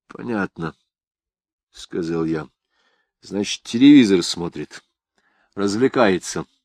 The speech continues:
а я его буду ждать". "Да что ты!" — замахал руками Зельверович. "Какие там развлечения? Он смотрит только новости и только полчаса,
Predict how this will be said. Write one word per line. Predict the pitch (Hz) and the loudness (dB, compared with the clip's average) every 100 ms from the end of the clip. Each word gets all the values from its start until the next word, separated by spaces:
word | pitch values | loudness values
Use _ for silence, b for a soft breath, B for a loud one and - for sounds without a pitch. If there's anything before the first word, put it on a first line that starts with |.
| _ _ _ _ _ - | _ _ _ _ _ -14
а | 78 | -6
я | 80 90 | 0 0
его | 90 104 | 2 0
буду | 135 214 277 | -2 -4 -2
ждать". | 131 90 - b b b b | 0 0 -4 b b b b
"Да | 110 151 170 | 0 0 2
что | - - - 240 233 | -4 -8 -4 0 0
ты!" — | - 196 185 - _ _ _ _ _ _ _ _ | -4 -8 -8 -8 _ _ _ _ _ _ _ _
замахал | 110 117 117 117 | -8 -6 -2 -2
руками | 104 131 120 | -2 -2 -4
Зельверович. | 107 117 113 110 104 - b b | -4 -2 2 2 2 -4 b b
"Какие | - 180 - - 262 262 226 | 0 0 0 -2 4 4 2
там | - 170 120 92 _ _ _ _ _ - | 2 0 0 -6 _ _ _ _ _ -8
развлечения? | 135 107 135 139 - 147 107 95 | -6 -4 -4 -4 -4 -2 -2 -2
Он | 113 151 | 0 -2
смотрит | - 180 190 185 - | -2 0 0 0 2
только | 208 185 175 | 0 2 -2
новости | 175 247 240 185 - 180 | 2 2 2 -2 -4 -6
и | 151 156 | -6 -4
только | 190 185 - | -2 -2 -6
полчаса, | - 165 147 - - 147 | -4 -2 -2 -6 -4 -4